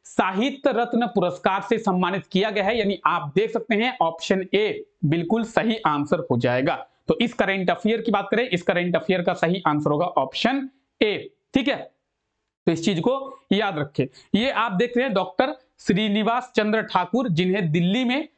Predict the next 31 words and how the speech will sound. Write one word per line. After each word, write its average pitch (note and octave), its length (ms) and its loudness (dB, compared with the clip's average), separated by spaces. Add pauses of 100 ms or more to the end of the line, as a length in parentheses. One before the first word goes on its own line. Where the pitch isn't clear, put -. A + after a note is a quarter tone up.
साहित्य G#3+ 560 0
रत्न A3 320 0
पुरस्कार F3+ 560 0
से B3 200 -2
सम्मानित E3+ 480 0
जो F3+ 120 0
है E3 60 0
वो F#3 120 0
किया E3+ 440 -2 (240)
गया D3+ 280 2
है, G3 200 -4 (300)
तो F3 220 2
इस - 220 -2
चीज F3+ 160 2
को E3 120 0
आप D3 220 -2
लोग G#3+ 220 0 (240)
याद G3 280 0
रखेंगे। C#3 340 -2
डॉक्टर F3+ 380 0
श्रीनिवास G#3 680 0
कौन A#3 240 0
है? B3 240 -2 (280)
तो F#3+ 60 4
ये F#3 220 2
जो B3+ 140 0
व्यक्ति G#3 440 0
आप F3 120 -2
देख G3 300 0
रहे E3 180 0
हैं, C4 180 -6